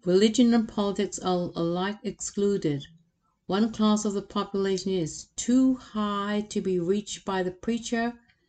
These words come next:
and the other class is too low to be cu-, cared for by the preacher.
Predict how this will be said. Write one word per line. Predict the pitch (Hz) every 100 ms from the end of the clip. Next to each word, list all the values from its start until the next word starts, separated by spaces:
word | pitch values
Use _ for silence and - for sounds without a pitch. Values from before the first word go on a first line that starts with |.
| _ _ -
and | 180
the | 180 196
other | 214
class | 226 - 196 185
is | 175 - -
too | - 247 254 262 254
low | 247 214 196 196 202 202 202 _ _ _ _
to | -
be | 185 170
cu-, | - - 214 214 - _ _ _
cared | - 214 214 214 214
for | - 196 190
by | 180 185
the | 180
preacher. | - 214 202 - 147 143